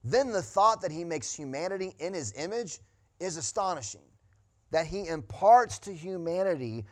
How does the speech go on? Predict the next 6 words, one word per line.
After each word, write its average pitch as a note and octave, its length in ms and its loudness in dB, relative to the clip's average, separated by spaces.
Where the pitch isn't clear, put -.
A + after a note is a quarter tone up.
something A3+ 500 -2
of F#3+ 140 0
his D3 220 -4
image D#3 400 -10
and F3 160 -2
likeness. F3 760 -4